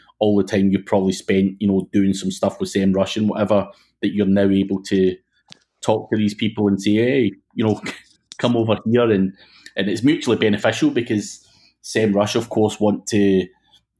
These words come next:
keep their profile as high as they can in Australia as well. So, um,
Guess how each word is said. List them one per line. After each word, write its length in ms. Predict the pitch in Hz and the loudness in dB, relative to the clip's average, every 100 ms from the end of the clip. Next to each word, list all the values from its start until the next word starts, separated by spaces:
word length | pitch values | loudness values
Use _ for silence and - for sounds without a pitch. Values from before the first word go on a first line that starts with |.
| _ | _
keep 280 | - - - | -6 -6 -2
their 200 | 107 101 | 0 0
profile 560 | - 104 101 101 95 92 | 0 -2 2 2 2 0
as 100 | - | -2
high 180 | 98 | 0
as 100 | 95 | 0
they 80 | 95 | -2
can 280 | - 95 95 | -4 0 2
in 100 | 92 | 0
Australia 480 | 92 - 98 95 95 | -2 -4 -2 0 0
as 160 | 87 - | -2 -2
well. 320 | 98 107 107 | 0 2 0
So, 520 | - 101 98 90 - _ | 0 0 2 0 -2 _
um, 800 | 95 104 101 98 98 98 98 95 | -10 -6 -2 -2 0 2 2 0